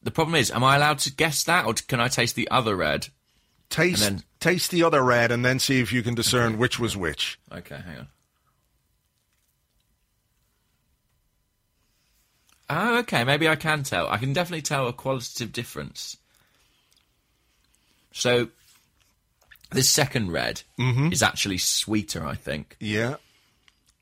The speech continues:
Speaker 1: Uh, and I think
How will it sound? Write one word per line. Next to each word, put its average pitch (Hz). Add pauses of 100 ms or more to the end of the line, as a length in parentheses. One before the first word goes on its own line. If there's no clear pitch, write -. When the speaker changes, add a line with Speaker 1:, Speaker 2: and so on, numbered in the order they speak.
(180)
Speaker 1:
Uh, 82 (1040)
and 87 (100)
I 98
think -